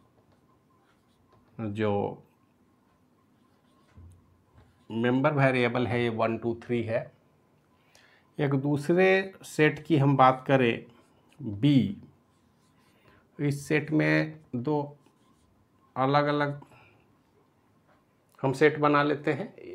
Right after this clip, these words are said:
इसके मेंबर हैं ए, बी। अब देखिए, कार्टेशियन प्रोडक्ट क्या कहता है,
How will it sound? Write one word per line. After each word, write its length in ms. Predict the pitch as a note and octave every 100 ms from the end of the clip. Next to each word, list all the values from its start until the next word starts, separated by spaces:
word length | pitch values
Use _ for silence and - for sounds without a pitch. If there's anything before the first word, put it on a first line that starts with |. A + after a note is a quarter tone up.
| - -
इसके 280 | C3+ - C#3+
मेंबर 340 | C3+ B2+ C3
हैं 180 | C3+ D#3+
ए, 220 | A2+ A2
बी। 240 | F#2 F#2+ E2+ - - _ _ _ _ _ - _ - _
अब 100 | F3
देखिए, 220 | F#3+ G3 A3
कार्टेशियन 580 | F3 F3+ F#3+ F3+ A#3 F#3+
प्रोडक्ट 380 | F#3 F3 - -
क्या 120 | G#2
कहता 360 | F2+ - - F2+
है, 200 | F2+